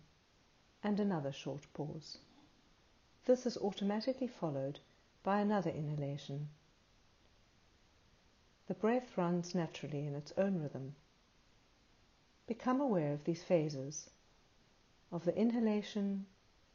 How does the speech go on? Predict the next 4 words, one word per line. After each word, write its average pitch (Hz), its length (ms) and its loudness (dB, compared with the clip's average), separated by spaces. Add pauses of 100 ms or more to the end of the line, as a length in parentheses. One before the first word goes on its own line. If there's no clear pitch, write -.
(120)
and 190 200 -2
exhalation, 139 680 -8 (1500)
the 170 80 4
rhythm, 220 480 0